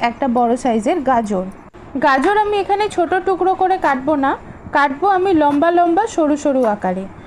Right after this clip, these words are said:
এটাও আপনাদের ইচ্ছা, যদি মনে করেন যে না, লম্বা লম্বা নয়, সরু সরু করে কাটবো, সেটাও কাটতে পারেন। আমি আমার এই হাক্কা নুডলসে একটা জিনিস স্কিপ করেছি, সেটা হচ্ছে কাঁচা লঙ্কা, কেননা আমার ছোট মেয়ে খাবে, সেই জন্য আমি এটাকে স্কিপ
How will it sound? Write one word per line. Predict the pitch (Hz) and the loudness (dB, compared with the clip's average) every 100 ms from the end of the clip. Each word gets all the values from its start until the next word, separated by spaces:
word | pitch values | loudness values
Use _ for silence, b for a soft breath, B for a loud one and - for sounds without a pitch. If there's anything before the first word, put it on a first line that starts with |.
| B - | B -4
এটাও | 277 - 381 | -2 2 4
আপনাদের | 359 349 349 349 339 | 2 2 0 2 2
ইচ্ছা, | 339 - 359 349 | 0 0 0 2
যদি | 277 269 320 | 0 2 2
মনে | 359 339 330 | 2 2 2
করেন | 330 320 349 | 2 2 0
যে | 311 311 | 2 0
না, | 294 294 | 2 2
লম্বা | 294 269 262 269 | 2 2 2 0
লম্বা | 269 269 277 | 0 0 0
নয়, | 262 262 | 2 0
সরু | 277 262 240 | 0 -2 0
সরু | 285 277 | -2 -2
করে | 277 277 269 | 0 0 0
কাটবো, | 233 208 277 | -2 -2 -4
সেটাও | 370 262 226 233 | -2 -2 0 0
কাটতে | 220 196 - | 0 -4 -4
পারেন। | 190 190 196 196 - - - | -4 -4 -4 -8 -14 -20 -6
আমি | - 320 392 | -2 2 2
আমার | 359 381 | 4 2
এই | 392 | 2
হাক্কা | 302 277 349 | 0 0 0
নুডলসে | 339 339 339 370 - 269 254 - | 2 2 2 0 0 0 0 -4
একটা | 247 - 349 | -6 -2 0
জিনিস | 311 339 359 - - - - | 2 2 0 -4 -18 -20 -12
স্কিপ | - 339 - | -2 -2 0
করেছি, | 320 277 302 | 0 0 -2
সেটা | 320 294 302 | -2 0 0
হচ্ছে | 294 330 | -2 -2
কাঁচা | 247 247 294 | -2 0 0
লঙ্কা, | 269 226 269 | 0 0 0
কেননা | 311 269 262 262 | 2 0 2 2
আমার | 262 254 | 0 0
ছোট | - 277 302 | -2 0 0
মেয়ে | 294 294 | 0 0
খাবে, | 285 262 311 440 B B B - | -2 0 0 -2 B B B -2
সেই | 320 | 0
জন্য | 311 381 339 | 2 2 2
আমি | 294 294 | 2 2
এটাকে | 285 269 359 | 0 -2 -2
স্কিপ | 370 311 | -2 -4